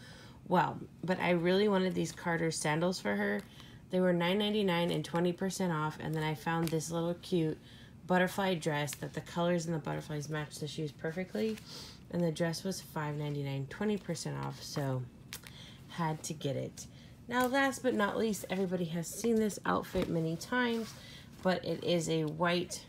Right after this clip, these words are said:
um, footless sleeper, and it has jellyfishes of different colors all over it. It is so cute, and it was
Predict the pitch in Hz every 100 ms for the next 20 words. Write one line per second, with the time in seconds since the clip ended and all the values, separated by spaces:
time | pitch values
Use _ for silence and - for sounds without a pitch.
0 | - 170 160 147 147 175 - 156 147 -
1 | 240 220 226 220 165 156 - 156 151 -
2 | 147 147 147 147 - 139 139 131 143 131
3 | - - 160 160 151 - - - - -
4 | 170 160 165 156 147 139 143 - 135 127
5 | - 143 139 - 135 - 143 135 147 139